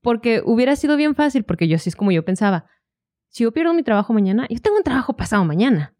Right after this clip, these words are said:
O sea, es así deben de ca-, de contratarme. Y no, o sea, literal tuve que pasar por un montón de procesos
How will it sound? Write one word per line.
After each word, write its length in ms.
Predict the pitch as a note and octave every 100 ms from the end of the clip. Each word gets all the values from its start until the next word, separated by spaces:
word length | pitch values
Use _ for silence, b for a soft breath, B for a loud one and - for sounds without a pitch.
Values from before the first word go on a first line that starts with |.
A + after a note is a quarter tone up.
| _
O 100 | -
sea, 100 | G3+
es 180 | A3 - -
así 500 | A3 G#3+ - C#4+ E4+
deben 260 | A3+ G3+
de 100 | A3
ca-, 100 | G#3+ F#3
de 100 | F#3
contratarme. 580 | F#3 F#3 F3+ G#3+ A3+ E3+ _ _
Y 120 | A3
no, 180 | A#3 A#3 A4+ C5
o 100 | G#3+
sea, 120 | A3
literal 380 | A3 G3 G#3 G#3
tuve 140 | B3 D#4
que 80 |
pasar 280 | C#4 C#4+ D4
por 120 | C#4+
un 100 | D4
montón 280 | C#4+ C#4+ C4+
de 80 | C4+
procesos 580 | C4 A3+ G3+ G#3 D#4+ G4